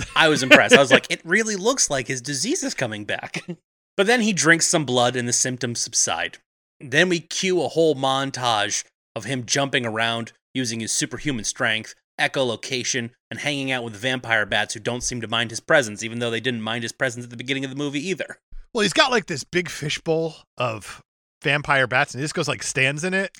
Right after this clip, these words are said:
Speaker 1: A
Speaker 2: like
Speaker 1: bat
Speaker 2: he's
Speaker 1: bowl.
Speaker 2: one of them,
Speaker 1: Yeah.
Speaker 2: which is just strange to do.
Speaker 1: Well, they see him as a brother, according to the V O.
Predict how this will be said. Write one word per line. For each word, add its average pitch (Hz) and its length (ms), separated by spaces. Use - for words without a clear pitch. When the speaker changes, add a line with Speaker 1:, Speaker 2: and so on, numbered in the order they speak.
Speaker 1:
A - 20
Speaker 2:
like 202 80
Speaker 1:
bat 190 160
Speaker 2:
he's 135 120
Speaker 1:
bowl. 85 100
Speaker 2:
one 131 160
of 160 100
them, 220 240
Speaker 1:
Yeah. 185 220
Speaker 2:
which 131 80
is 123 120
just 165 180
strange 131 540
to 143 100
do. 139 100
Speaker 1:
Well, 139 280
they 139 140
see 196 240
him 143 180
as 104 120
a 90 60
brother, 101 560
according 104 400
to - 80
the 98 100
V 104 260
O. - 160